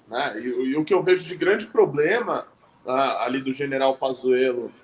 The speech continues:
tá ali na, na, no, no Ministério da Saúde, não tem nada a ver com o fato dele ser militar, dele ser general, dele ser o que for. E sim da gestão dele,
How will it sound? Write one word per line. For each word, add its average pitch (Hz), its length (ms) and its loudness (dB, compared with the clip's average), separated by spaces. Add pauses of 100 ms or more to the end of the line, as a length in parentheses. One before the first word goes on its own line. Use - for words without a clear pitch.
(320)
tá 156 180 8
ali 147 280 0
na, 127 420 -8
na, 117 320 -14
no, 117 220 -12
no 117 140 -12
Ministério 123 460 0
da 123 100 2
Saúde, - 300 -2
não 262 60 -12
tem - 160 -2
nada - 220 4
a - 40 8
ver 185 180 0
com 240 100 -10
o 208 40 -8
fato - 340 2
dele 233 140 -2
ser - 180 -6
militar, 151 540 0
dele 123 140 -8
ser 131 180 -14
general, 135 560 -2
dele 175 140 -10
ser - 160 -12
o 190 60 -6
que 262 120 -18
for. 156 400 0 (420)
E 127 80 -12
sim 185 280 -6
da 277 120 4
gestão 262 640 2
dele, 226 420 2